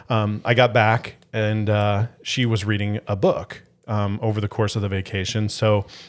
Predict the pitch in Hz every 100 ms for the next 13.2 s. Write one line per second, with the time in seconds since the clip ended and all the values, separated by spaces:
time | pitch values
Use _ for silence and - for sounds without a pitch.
0 | - 120 113 101 - - 156 - - -
1 | _ _ _ 135 123 117 113 113 - _
2 | - 104 151 - - - - _ 120 117
3 | 120 123 104 95 92 80 - - _ -
4 | - - 135 151 143 135 120 117 117 113
5 | 110 104 - 113 107 101 98 98 - 104
6 | 98 107 98 92 110 101 - 95 101 -
7 | 101 92 92 92 131 123 90 85 - -
8 | 92 _ _ - - - 104 104 - 139
9 | 165 - 196 - 123 120 120 120 120 -
10 | 117 113 110 107 117 113 113 - 120 -
11 | 202 - 110 104 113 110 107 - 107 104
12 | 104 - - - 113 110 107 131 127 117
13 | 107